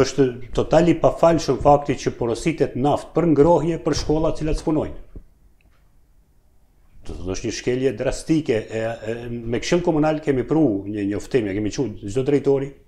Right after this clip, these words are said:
edhe të shkollave, edhe të ndërmarrjeve tona, edhe të bashkësive lokale, që të mos hinë në obligime, mos ta fusin komunën në obligime në këtë fazë, cilën po,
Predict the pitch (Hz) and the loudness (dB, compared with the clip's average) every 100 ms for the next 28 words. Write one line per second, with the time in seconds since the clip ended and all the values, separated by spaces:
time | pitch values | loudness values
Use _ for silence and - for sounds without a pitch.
0 | _ - - - - 147 147 - 135 135 | _ -20 -20 -10 0 2 2 0 0 0
1 | 135 123 - - 139 147 147 139 135 135 | -2 -4 -10 -2 0 4 4 2 0 0
2 | 131 123 127 123 120 - 139 151 143 143 | -2 -4 -6 -6 -8 -4 -2 0 0 0
3 | 139 135 123 131 131 123 - - - 110 | 0 0 0 0 -2 -4 -10 -18 -8 -6
4 | 101 107 147 151 156 151 143 123 117 113 | -4 0 0 0 4 4 4 2 -2 -4
5 | 113 131 127 123 - 127 120 127 135 127 | -4 -2 -4 -6 -8 -6 -2 -2 -2 -4
6 | 123 120 117 113 110 107 104 117 113 107 | -4 -2 -2 -4 -6 -4 -4 -4 -6 -8
7 | - - - 104 131 - - 110 113 107 | -16 -16 -8 -6 -4 -4 2 4 4 -2
8 | 98 104 104 | -8 -6 -6